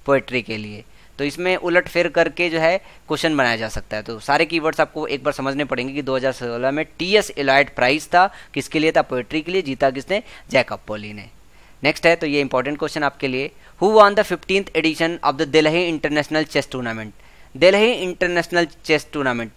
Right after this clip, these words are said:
इसके चांसेस कम है कि पूछे, क्योंकि अगर यही, अगर नेशनल लेवल पे खेला जाता, इंटरनेशनल के लेवल पे खेला जाता और किसी ने जीता होता तो पूछा जाता। नाम याद रख ले-, लीजिएगा, फारूक अमनातो, ये नाम था उनका।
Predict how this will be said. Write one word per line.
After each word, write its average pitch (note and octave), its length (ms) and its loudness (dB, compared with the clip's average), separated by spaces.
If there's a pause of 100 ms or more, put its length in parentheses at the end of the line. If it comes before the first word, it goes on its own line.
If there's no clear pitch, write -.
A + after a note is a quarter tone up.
(100)
इसके F3+ 180 -2
चांसेस F3+ 440 2
कम D#3+ 220 2
है D#3+ 60 0
कि E3+ 80 -6
पूछे, C3 520 -8
क्योंकि D#3 280 -6 (120)
अगर G3 260 2 (120)
यही, F#3+ 380 2 (220)
अगर E3+ 140 4
नेशनल F#3 300 2
लेवल G#3 220 4
पे F#3+ 120 -4
खेला F3 200 4
जाता, E3 240 4
इंटरनेशनल E3 520 0
के F3 260 -2
लेवल D3+ 280 0
पे D#3 100 -8
खेला D3 260 4
जाता C#3+ 260 4
और D3+ 100 4
किसी D3 200 -8
ने D#3 100 -2
जीता C3+ 300 2
होता C#3 300 4 (260)
तो F#3+ 80 2
पूछा C3+ 320 -2
जाता। G#2+ 440 -8
नाम C#3+ 260 4
याद E3+ 180 4
रख D3 120 -2
ले-, C3+ 240 -6
लीजिएगा, B2+ 680 -2 (300)
फारूक D#3 480 6 (320)
अमनातो, C3 720 4 (280)
ये D#3+ 140 4
नाम C#3+ 260 8
था A#2+ 120 -4
उनका। G#2+ 400 -10